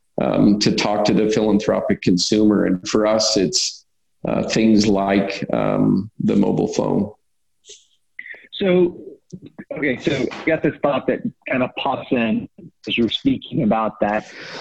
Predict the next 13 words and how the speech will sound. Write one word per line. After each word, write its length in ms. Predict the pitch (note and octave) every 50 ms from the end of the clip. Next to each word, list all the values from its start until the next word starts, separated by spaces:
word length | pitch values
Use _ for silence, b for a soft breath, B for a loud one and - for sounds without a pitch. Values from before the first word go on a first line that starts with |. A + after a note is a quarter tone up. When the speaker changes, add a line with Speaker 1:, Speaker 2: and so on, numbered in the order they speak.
| -
Speaker 2:
Midwest 680 | A#2+ B2 C3+ D3+ D3+ C3 B2 A#2+ B2+ - A#2+ - - -
journey 540 | - - - A2+ A2 A2+ A#2 A2+ G#2 G2+ - - - -
that 180 | G2+ G#2 -
you, 420 | A#2 A2+ A2 A2 G#2+ G#2 G#2+ G#2+ - _ - _ - -
uh, 180 | G#2+ G#2+ G#2+ G#2
went 280 | A2 A2 A2 A2+ G#2+ G#2+
on, 340 | G#2+ G2+ G2+ G2+ G2+ G#2 - B B B B B B B B _ -
and, 580 | B2 A#2+ A2+ A#2 A2+ A2+ A2+ A2 A2+ A2+ G#2 - - - - A#2+
uh, 440 | A#2 A2+ G#2+ G#2+ G#2+ G2+ F#2+ - - _ - - G#2 - - - - _ _ _ _ _ _ _ _ _ _ _ _ _
the 160 | - C3+ D#3+ D#3 D#3
power 600 | - D#3+ D3 D3+ D#3+ D#3+ D#3 D3 C#3 C3 - -
of 180 | B2+ A#2 A2 G#2
the 140 | A#2+ A#2